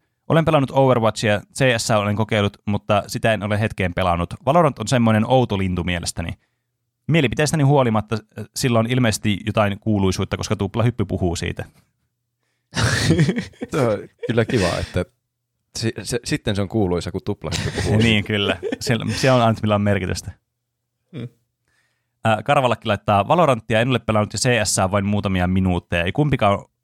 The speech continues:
Speaker 1: ää, omaa juttu. C S:stä tulee aina mieleen hetki, kun ekaa kertaa kokeili sitä kaveri isoveliä vastaan kaksintaisteluna. Huomasin sen kaukana toisella puolella isoa hallia ja onnistuin ampumaan pistollilla headshotin.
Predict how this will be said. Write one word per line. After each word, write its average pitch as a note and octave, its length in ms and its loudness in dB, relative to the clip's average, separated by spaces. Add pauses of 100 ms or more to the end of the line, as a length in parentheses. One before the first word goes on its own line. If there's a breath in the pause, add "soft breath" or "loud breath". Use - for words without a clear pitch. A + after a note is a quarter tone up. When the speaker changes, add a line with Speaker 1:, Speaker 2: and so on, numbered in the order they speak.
(180)
Speaker 1:
ää, G2+ 120 4 (140)
omaa B2 240 2
juttu. F#2+ 360 -4 (280)
C D#3 120 2
S:stä D3 100 -4
tulee A#2 220 4
aina G#2+ 180 4
mieleen G2+ 380 0 (100)
hetki, B2+ 260 -2
kun G2 220 -4
ekaa A#2+ 220 0
kertaa G2+ 300 -4
kokeili G2 300 -4
sitä G2 200 -2
kaveri G#2 340 0
isoveliä F2+ 520 0
vastaan F2+ 320 -2
kaksintaisteluna. F2+ 800 -2 (320)
Huomasin C3+ 340 2
sen A#2+ 160 2
kaukana B2 400 2
toisella A2 340 0
puolella F#2 260 0
isoa G2+ 300 2
hallia A#2+ 320 2
ja G#2 40 2
onnistuin G#2+ 380 0
ampumaan G#2 340 0
pistollilla F#2+ 400 -2
headshotin. F2 460 -4